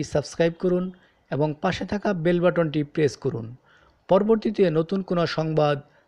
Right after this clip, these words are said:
বা ভালো কোনো ভিডিও পাওয়ার জন্য। আজকের মতো এখানেই শেষ করব।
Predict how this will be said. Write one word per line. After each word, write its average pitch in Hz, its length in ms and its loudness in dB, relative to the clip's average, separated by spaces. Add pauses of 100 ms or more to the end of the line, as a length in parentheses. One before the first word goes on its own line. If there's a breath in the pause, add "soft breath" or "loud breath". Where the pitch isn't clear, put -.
(120)
বা 135 100 2
ভালো 135 240 0
কোনো 202 200 0
ভিডিও 156 360 0
পাওয়ার 135 300 0
জন্য। 117 280 -6 (600 soft breath)
আজকের 165 280 -2
মতো 196 240 -2
এখানেই 214 420 -2
শেষ 208 200 -2
করব। 202 220 2